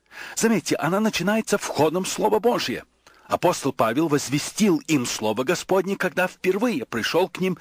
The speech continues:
в Фессалонику, и вход Слова всегда просвещает и вразумляет душу. Это первое, что происходит с вновь родившимся человеком. Господь посылает к нему своё животворящее Слово.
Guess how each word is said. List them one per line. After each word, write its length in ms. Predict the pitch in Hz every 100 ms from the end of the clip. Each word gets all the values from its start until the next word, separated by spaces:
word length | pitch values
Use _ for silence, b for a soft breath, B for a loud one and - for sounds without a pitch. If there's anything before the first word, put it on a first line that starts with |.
| B
в 60 | -
Фессалонику, 760 | 190 - 190 143 98 - 104 - B -
и 160 | 151
вход 440 | - - - 262 -
Слова 520 | - 151 110 107 107 B B
всегда 600 | - 123 87 113 160 - b b
просвещает 920 | - 123 - 95 - 165 139 82 - - B
и 100 | -
вразумляет 680 | 123 107 110 95 113 98 85
душу. 420 | 92 117 - - - _ _ _ B B B B B
Это 180 | 226 247
первое, 380 | 240 208 123 104
что 180 | -
происходит 640 | 117 110 95 - 151 165 - -
с 160 | -
вновь 400 | 110 139 175 -
родившимся 680 | - 147 139 131 - 139 139
человеком. 580 | - 139 135 107 - - _ B B B B
Господь 420 | 135 131 - 147 -
посылает 520 | 139 151 147 160 -
к 100 | 165
нему 180 | 175 180
своё 320 | - 185 185
животворящее 840 | 175 185 - 190 180 185 - 185
Слово. 420 | - 165 98 -